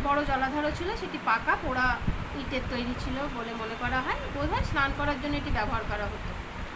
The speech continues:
হরপ্পা সভ্যতার নগর জীবনে খাদ্যশস্য মজুদ রাখার বিশেষ গুরুত্ব ছিল। হর-, মহেঞ্জোদারো ও হরপ্পার খাদ্যশস্য মজুদ রাখার জন্য দুটি বড় জায়গাও ছিল, সেগুলি অনেকটা পাকা ইটের তৈরি বাড়ির মতো। হরপ্পার শস্য রাখার বাড়িটির ভেতরে ছিল দুটি,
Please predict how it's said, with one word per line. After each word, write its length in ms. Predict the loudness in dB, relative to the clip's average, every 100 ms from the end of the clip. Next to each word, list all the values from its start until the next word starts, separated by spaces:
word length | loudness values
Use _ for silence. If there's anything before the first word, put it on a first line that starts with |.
| -8 4 6
হরপ্পা 320 | 8 4 0
সভ্যতার 380 | 0 -2 0 2
নগর 260 | 2 2 0
জীবনে 240 | 0 0 2
খাদ্যশস্য 560 | 0 0 -2 -4 -4 -4
মজুদ 400 | -2 -2 -2 -2
রাখার 240 | 0 -2
বিশেষ 280 | -4 -4 -4 -4
গুরুত্ব 300 | -4 -2 -2 -2
ছিল। 160 | -2 -2 -2 -4 -4 -4 -4 -4 -6 -6 0
হর-, 180 | 2 4
মহেঞ্জোদারো 600 | 2 2 2 4 4 4
ও 100 | 4
হরপ্পার 420 | 4 4 2 2 0
খাদ্যশস্য 520 | 0 -2 -2 -2 -2
মজুদ 320 | -2 -2 0 2
রাখার 280 | 2 0
জন্য 140 | -2 -4
দুটি 200 | -4 -4 -4
বড় 220 | -2 -2
জায়গাও 380 | -2 -2 0 0 0
ছিল, 120 | -2 -2 -2
সেগুলি 280 | -2 0 0
অনেকটা 280 | 0 0 0
পাকা 240 | 0 0 -2
ইটের 200 | -2 -4
তৈরি 180 | -4 -2 0
বাড়ির 220 | 0 0
মতো। 220 | 0 0 0
হরপ্পার 300 | -2 0 0
শস্য 360 | 0 -2 -2
রাখার 320 | -2 0 0 2
বাড়িটির 380 | 2 2 0 0
ভেতরে 280 | -2 0 0 0
ছিল 80 |
দুটি, 320 | 0 0 0